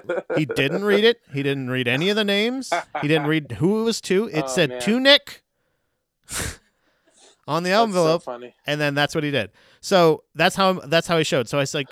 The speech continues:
Speaker 1: "Why don't we put in for money? Why don't we do something?" There's just those same gestures. You don't care about most of the people you work with. You care
Speaker 2: Yeah.
Speaker 1: about yourself, and you wanna
Speaker 2: No.
Speaker 1: make sure that you're
Speaker 2: <laughs>
Speaker 1: not liable for something.
Speaker 2: It, it's funny, too, because sometimes, like, there are small things I do at work that make me feel kind of like a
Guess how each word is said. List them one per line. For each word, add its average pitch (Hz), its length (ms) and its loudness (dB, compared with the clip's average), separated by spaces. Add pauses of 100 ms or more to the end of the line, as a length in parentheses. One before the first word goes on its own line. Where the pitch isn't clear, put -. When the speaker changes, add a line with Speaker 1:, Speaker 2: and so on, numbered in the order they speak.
Speaker 1:
"Why 175 180 0
don't 202 160 0
we 180 220 -2
put 160 240 -4
in 175 160 -4
for 165 160 -8
money? 165 240 -4
Why 127 120 -2
don't 147 100 -4
we 147 60 -8
do 135 120 -18
something?" 110 360 -12 (320)
There's 160 160 -2
just 185 240 -4
those 180 140 -2
same 165 240 -4
gestures. 113 460 -8
You 175 120 -6
don't 240 220 -4
care 123 300 -6
about 120 240 -4
most 123 200 -8
of - 40 -20
the 113 80 -10
people 107 320 -12
you 98 100 -10
work 101 240 -12
with. 147 200 -8 (340)
You 135 120 -18
care - 180 -2
Speaker 2:
Yeah. 151 60 0
Speaker 1:
about 151 180 -2
yourself, 151 500 -4
and 139 120 -8
you 156 80 0
wanna 156 140 2
Speaker 2:
No. - 20 -6
Speaker 1:
make 156 140 -2
sure 151 140 -4
that 139 100 -2
you're - 100 -4
Speaker 2:
<laughs> - 0 -
Speaker 1:
not 139 180 -4
liable 110 460 -6
for 98 120 -18
something. 95 440 -18
Speaker 2:
It, 190 240 -4
it's 190 180 -8
funny, 220 260 -6
too, 185 200 -10
because 151 260 -12
sometimes, 170 640 -10
like, 139 240 -8
there 147 120 -8
are 147 40 -10
small 143 280 -12
things 143 240 -16
I 139 60 -14
do 143 120 -20
at 127 100 -18
work 131 160 -20
that 127 160 -18
make 131 160 -20
me 131 100 -20
feel 127 180 -16
kind 127 220 -12
of 123 60 -14
like 123 180 -12
a - 40 -20